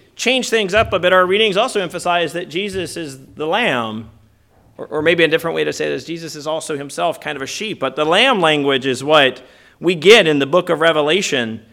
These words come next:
this evening. "Behold, a great multitude standing before the throne and before the Lamb." That ultimately Jesus,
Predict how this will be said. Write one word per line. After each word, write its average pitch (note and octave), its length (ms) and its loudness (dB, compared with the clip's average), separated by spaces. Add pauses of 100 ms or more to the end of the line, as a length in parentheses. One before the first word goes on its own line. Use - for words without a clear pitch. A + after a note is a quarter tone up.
(180)
this E3 240 0
evening. B2 440 -6 (840)
"Behold, G3 840 2 (260)
a E3+ 80 -2
great A3 280 4
multitude G#3 680 0
standing A#3 520 -2
before G#3 400 -2
the G3 100 -6
throne D#3 520 -2 (100)
and F#3+ 400 -2
before D3+ 680 -10 (260)
the C3 120 -10
Lamb." B2+ 360 -14 (1600)
That F#3+ 160 6
ultimately G3 580 6
Jesus, E3 1160 0